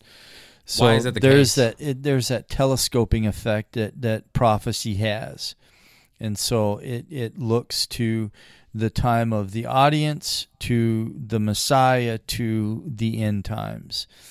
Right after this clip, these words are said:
Speaker 1: And
Speaker 2: Mm.
Speaker 1: because it has that tele-, telescoping effect, as it addresses certain things, y-, it just makes it tricky to,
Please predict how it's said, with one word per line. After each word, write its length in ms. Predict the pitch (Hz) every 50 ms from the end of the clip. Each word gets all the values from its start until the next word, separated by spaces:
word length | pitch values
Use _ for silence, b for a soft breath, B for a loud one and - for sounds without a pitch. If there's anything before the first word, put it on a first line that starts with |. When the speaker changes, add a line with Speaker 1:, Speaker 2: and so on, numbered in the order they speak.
| B B B B B B B B
Speaker 1:
And 220 | 113 110 104 104 107
Speaker 2:
Mm. 160 | 101 98 95
Speaker 1:
because 400 | 120 92 - 131 131 131 123 123
it 80 | 117 123
has 180 | 117 110 98
that 220 | 113 117 107 - -
tele-, 300 | - 123 120 113 107 - _ _ - 202 - -
telescoping 680 | - 127 120 113 104 - - 120 113 101 - 117 110
effect, 540 | 104 95 - - 127 120 117 117 - - - _ b b b b b b b b
as 340 | - - - 117 107 90 92
it 160 | 110 107 - - _ _ _ _ _ _ _ _ 254 - 175
addresses 520 | 151 127 101 - 123 120 113 - - 110
certain 300 | - - 117 104 104 95
things, 540 | - 127 131 139 135 120 110 107 98 - - b b b b b b b b b b _ _ _ _ _ -
y-, 80 | - - -
it 220 | - 165 135 107
just 280 | - 123 117 - - -
makes 340 | 117 110 110 110 - - -
it 120 | 113 - -
tricky 360 | - 123 120 104 - 117 113 104
to, 240 | 104 104 104 -